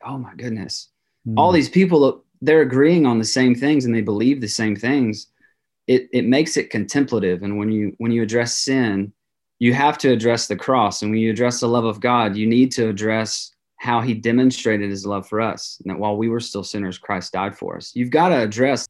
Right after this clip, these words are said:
Speaker 1: the whole picture of these themes for it to be com-, contemplative and worshipful, I believe.
Speaker 2: Yeah. Man, I think it's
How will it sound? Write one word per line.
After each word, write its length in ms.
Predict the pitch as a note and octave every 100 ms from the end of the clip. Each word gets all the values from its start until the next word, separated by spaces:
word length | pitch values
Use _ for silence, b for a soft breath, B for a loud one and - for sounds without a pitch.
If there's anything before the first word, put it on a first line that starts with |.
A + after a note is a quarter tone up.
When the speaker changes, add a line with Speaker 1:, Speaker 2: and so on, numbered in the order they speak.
| -
Speaker 1:
the 140 | A2+
whole 300 | A2+ C#3 C3
picture 420 | - D3+ - B2
of 100 | G2
these 240 | G#2+ G2 -
themes 680 | B2+ C3+ A2+ G2 F#2+ - - _ _ _ _ _
for 300 | - B2+ B2+
it 80 |
to 100 | B2
be 200 | A2+ A2+
com-, 200 | G#2 G#2+ G2 _
contemplative 760 | - A2+ F3 F3+ C3 G#2+ G#2 G2+ -
and 260 | C3 C3
worshipful, 720 | G#2+ A#2 - F2 D#2 D#2 G#2+ - _ -
I 60 | -
believe. 360 | E2 G1+ - -
Speaker 2:
Yeah. 220 | E2+ D#2+ - _ _ _
Man, 320 | A#2 G2+ F#2+ F#2 -
I 140 | A#2+
think 220 | A#2+ D3+ C3+
it's 180 | G2